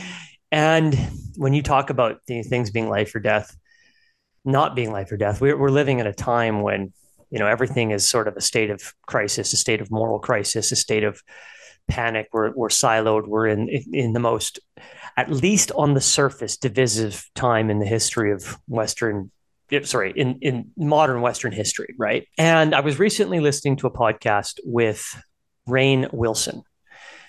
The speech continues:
Rain was on the Rich Roll podcast, and he was talking about the need for a spiritual revolution in America. Now, he's a Baha'i. So a Baha'i, for those who don't know, is,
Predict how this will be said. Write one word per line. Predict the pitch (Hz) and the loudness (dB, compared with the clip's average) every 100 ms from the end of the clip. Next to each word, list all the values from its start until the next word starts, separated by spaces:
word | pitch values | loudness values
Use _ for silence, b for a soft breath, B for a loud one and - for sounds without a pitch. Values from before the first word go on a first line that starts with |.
| B | B
Rain | 120 131 143 | 0 4 4
was | 139 | 4
on | 143 | 4
the | 127 | 4
Rich | 123 117 - | 2 0 0
Roll | 117 | 0
podcast, | 110 110 101 107 101 101 - - 123 | 2 0 0 0 0 0 -4 -6 -2
and | 113 104 104 107 - - | 0 2 0 -2 -8 -12
he | - 131 | -6 -2
was | 120 | -2
talking | - - 131 131 143 | -2 0 0 2 0
about | 120 113 107 113 - | 2 2 2 2 -2
the | 135 | -2
need | 120 113 127 147 139 | 0 2 2 2 0
for | 135 | 0
a | 127 | 0
spiritual | - - 120 - 117 | 0 0 0 0 0
revolution | 110 107 107 107 104 - | 0 0 0 0 0 -2
in | 104 | -2
America. | 104 101 101 - - - | -2 -2 -4 -6 -10 -4
Now, | 120 | 0
he's | 151 | 2
a | 160 | 2
Baha'i. | 139 151 131 113 98 123 190 - _ b b b b _ | 2 0 2 2 2 -2 -6 -12 _ b b b b _
So | - | -6
a | 113 | -4
Baha'i, | 104 120 117 117 117 110 107 B B B - | -2 -2 2 4 4 2 0 B B B -12
for | 120 | -6
those | 110 | -4
who | 104 | -2
don't | 120 127 | -2 0
know, | 110 107 110 | 2 2 2
is, | 113 - | 2 0